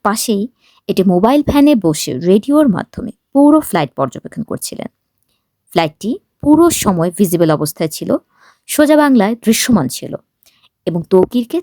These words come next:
চোখে দেখা যাচ্ছিল। তৌকির প্রথম এবং দ্বিতীয় রাউন্ড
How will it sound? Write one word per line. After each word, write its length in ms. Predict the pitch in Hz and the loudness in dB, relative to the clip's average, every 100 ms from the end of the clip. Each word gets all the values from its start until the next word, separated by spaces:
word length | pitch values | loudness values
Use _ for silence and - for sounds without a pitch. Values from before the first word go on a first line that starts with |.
| - | 0
চোখে 340 | 240 - 226 | 0 2 0
দেখা 260 | 147 139 151 | 0 -2 -8
যাচ্ছিল। 460 | 131 - - - - _ - | -8 -12 -14 -14 -16 _ 0
তৌকির 480 | 269 262 339 254 - _ | 0 4 2 2 0 _
প্রথম 500 | 247 269 - 339 359 - | 0 0 0 -2 -4 -4
এবং 300 | 196 180 180 | -4 -2 -2
দ্বিতীয় 360 | 165 185 233 254 | -4 -2 2 2
রাউন্ড 320 | 226 196 254 | 2 0 -6